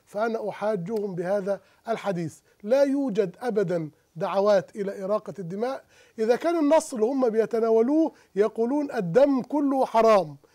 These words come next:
يعني ال-، العنوان الدم كله حرام، وهم يقولون أن هؤلاء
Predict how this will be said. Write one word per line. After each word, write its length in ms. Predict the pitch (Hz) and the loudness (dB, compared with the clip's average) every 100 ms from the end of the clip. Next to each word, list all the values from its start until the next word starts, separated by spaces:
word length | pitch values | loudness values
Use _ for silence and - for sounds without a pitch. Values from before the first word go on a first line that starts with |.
| _ _ - | _ _ 0
يعني 400 | 208 214 233 226 | 2 2 0 -2
ال-، 180 | 214 | -2
العنوان 680 | 240 220 220 226 254 226 190 - | -4 0 2 6 8 8 6 2
الدم 420 | 208 160 240 277 254 | -4 2 4 6 2
كله 380 | 294 285 277 | 0 0 2
حرام، 480 | - 254 277 311 269 - _ - | 2 4 6 4 2 -4 _ -4
وهم 280 | 185 247 247 | 0 2 2
يقولون 500 | 240 233 233 254 247 | 0 0 -4 0 -2
أن 300 | 240 220 214 | -2 -2 2
هؤلاء 600 | 208 226 208 220 233 | 2 2 2 4 4